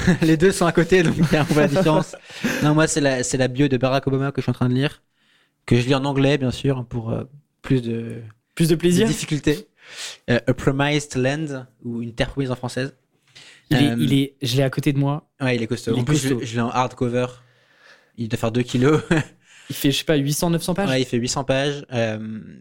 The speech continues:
Speaker 1: mais par contre, ouais, j'en suis à trois cents pages là. Mais c'est assez passionnant. En fait, il raconte, euh,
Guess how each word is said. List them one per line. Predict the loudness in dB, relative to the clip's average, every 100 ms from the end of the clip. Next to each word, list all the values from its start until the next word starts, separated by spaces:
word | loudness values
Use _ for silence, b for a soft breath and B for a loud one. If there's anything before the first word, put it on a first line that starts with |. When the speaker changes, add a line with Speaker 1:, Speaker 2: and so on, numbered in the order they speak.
| -20 _
Speaker 1:
mais | -4 0
par | 0
contre, | -2 0
ouais, | 0 0 -4 -12 -18 -8
j'en | -6
suis | -2 0
à | 0
trois | 0 -4
cents | -2
pages | -2 -2
là. | -4 -6 _ _ -6
Mais | -2
c'est | 0 0
assez | 0 -2
passionnant. | -2 -2 -2 -2 -2
En |
fait, | -2 0
il | 0
raconte, | 0 -2 -4 -2
euh, | -2